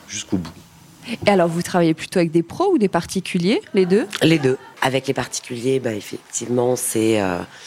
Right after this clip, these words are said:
Speaker 3: donc un, un travail d'ensemblier décorateur. Avec des pros, on va faire, euh,
Speaker 1: Des missions de sourcing,
Speaker 3: des
Speaker 1: beaucoup,
Speaker 3: missions de
Speaker 1: avec
Speaker 3: sourcing
Speaker 1: les pros.
Speaker 3: beaucoup, oui,
Speaker 1: Ouais.
Speaker 3: avec les architectes.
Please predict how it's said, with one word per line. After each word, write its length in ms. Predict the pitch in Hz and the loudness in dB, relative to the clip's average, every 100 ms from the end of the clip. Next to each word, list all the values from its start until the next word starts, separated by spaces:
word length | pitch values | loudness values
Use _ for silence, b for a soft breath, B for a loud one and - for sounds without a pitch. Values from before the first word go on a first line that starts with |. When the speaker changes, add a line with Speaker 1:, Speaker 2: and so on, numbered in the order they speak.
| B - | B -6
Speaker 3:
donc 160 | 107 | -4
un, 100 | 104 104 | -4 -4
un 80 | 113 | -4
travail 400 | - 107 101 107 | -4 -4 0 0
d'ensemblier 540 | 107 101 110 98 101 | 0 0 0 0 0
décorateur. 840 | 101 104 101 104 - 135 147 156 160 B B B _ | 0 0 0 -2 0 0 2 0 -4 B B B _
Avec 500 | 127 135 131 147 - | -2 -2 -2 -4 -2
des 100 | 139 | -4
pros, 600 | 139 - - 147 143 135 B B B B | -4 -6 -2 0 2 0 B B B B
on 280 | - 123 123 | -2 2 2
va 220 | 113 123 | 2 0
faire, 440 | 117 - 135 127 117 113 | -2 -4 -2 -2 -2 -2
euh, 720 | 113 110 104 101 98 95 92 - | 0 2 2 2 0 0 -2 -4
Speaker 1:
Des 100 | 107 | -2
missions 260 | 104 107 131 | 0 0 0
de 60 | 123 | 0
sourcing, 480 | 117 - - 92 | -2 -4 -4 -2
Speaker 3:
des 120 | 82 143 | 0 2
Speaker 1:
beaucoup, 120 | 139 | 4
Speaker 3:
missions 220 | 90 82 | 4 4
de 80 | - | 4
Speaker 1:
avec 180 | - - | 0 2
Speaker 3:
sourcing 140 | 139 | 2
Speaker 1:
les 60 | 127 | 2
pros. 100 | 127 | 2
Speaker 3:
beaucoup, 220 | 127 127 | 2 2
oui, 160 | 120 | 2
Speaker 1:
Ouais. 180 | 92 85 - | 2 0 0
Speaker 3:
avec 260 | 120 117 | 0 0
les 120 | 123 | -2
architectes. 640 | 113 - - 135 - - | -2 -2 -2 -4 -4 -8